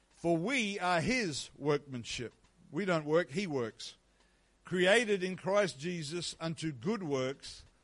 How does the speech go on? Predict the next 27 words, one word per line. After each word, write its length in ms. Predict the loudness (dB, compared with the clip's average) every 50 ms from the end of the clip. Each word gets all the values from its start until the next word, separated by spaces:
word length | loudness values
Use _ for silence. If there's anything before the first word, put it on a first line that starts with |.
| _ _ _ _ _ _ -8
which 280 | -6 -6 -4 -4 0
God 400 | 4 6 8 10 10 8 6 4
hath 340 | 2 0 0 0 0 -2 -4
before 460 | -4 -4 -4 -4 0 4 4 4 4
ordained 480 | 2 0 -2 -2 -2 -2 -2 -2 -2 -2
that 180 | -2 -2 -2
we 160 | -2 -4 -6 -4
should 240 | -4 -6 -6 -6
walk 400 | -6 -6 -4 -2 0 -2 -2 -4 -8 -18 -20 _ _ _ _ -12
in 360 | -8 -8 -8 -8 -8 -10 -14 -16 _ _ _ _ _ _ _ _ _ -12
them." 300 | -8 -6 -6 -6 -6 -10 -14 _ _ _ _ _ _ _ _ _ _ _ _ _ _ _ _ _ _ _ _ _ _ _ _ _ _ _ -6
Grace 580 | -2 0 2 2 2 0 -2 -8 -12 -14 -14 -18 _ _ _ _ _ _ _ _ _ _ _ _ _ _ _ _ _ _ _ _ _ _ _
is 200 | -6 -4 -4 -4
an, 200 | -4 -6 -6 -8 -12 _ _ _ _ _ _
is, 280 | -2 -2 -2 -2 -4 -6
is 200 | -6 -6 -6 -6
extended 800 | -4 -4 -4 -4 -4 -4 -4 -4 -2 -2 -2 -4 -4 -4 -8 -12 -14 _ _ _ _ _ _ _ _ _ _
towards 420 | -8 -6 -4 -2 -2 -2 -2 -2 -6
humanity 540 | -10 -10 -10 -10 -10 -12 -12 -14 -14 -16 -16 -20 _ _ _ _ _ _ _ _ _ _ _ _ _ _ _ _ _ _ -6
as 220 | -4 -4 -4 -4
an 100 | -4 -2
outflow 600 | 0 2 2 2 0 -2 -4 -2 0 0 2 0
of 120 | -2 -4
the 80 | -4 -4
love 280 | -2 0 0 0 -2 -4
of 160 | -8 -8 -6
God. 240 | -6 -4 -4 -6